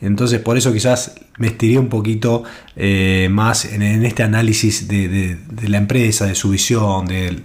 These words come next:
las expectativas. Parece que ahí es como donde nace bien y sólido el proyecto, ¿no? Hasta aquí la primera parte de este episodio, cómo iniciar un proyecto de exportación exitoso.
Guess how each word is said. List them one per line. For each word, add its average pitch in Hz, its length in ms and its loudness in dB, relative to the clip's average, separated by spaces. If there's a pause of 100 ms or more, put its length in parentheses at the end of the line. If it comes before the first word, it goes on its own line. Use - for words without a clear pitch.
las 95 240 -4
expectativas. 98 840 -2 (360)
Parece 139 280 -2
que 113 80 0
ahí 120 240 4
es 113 80 -4
como 95 560 -8
donde 107 320 0
nace 113 500 0 (400)
bien 110 720 0
y 107 60 -6
sólido 104 460 2
el 98 100 -2
proyecto, 87 520 -2
¿no? 107 220 -2 (540)
Hasta 156 240 0
aquí 220 480 2 (220)
la 120 140 0
primera 147 320 2
parte 135 720 2 (260)
de 120 120 -2
este - 140 0
episodio, 120 720 2
cómo 139 260 2
iniciar 139 600 2 (440)
un 127 160 0
proyecto 135 480 0
de 113 60 2
exportación 107 560 -2
exitoso. 120 800 -2